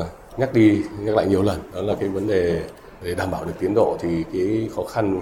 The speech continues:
vướng mắc là đầu tiên về giải phóng mặt bằng và vật liệu xây dựng. Và vấn đề mà cũng phải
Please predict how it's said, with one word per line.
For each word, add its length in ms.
vướng 160
mắc 240
là 200
đầu 80
tiên 260
về 340
giải 160
phóng 120
mặt 180
bằng 180
và 60
vật 180
liệu 140
xây 80
dựng. 200
Và 520
vấn 160
đề 260
mà 200
cũng 120
phải 140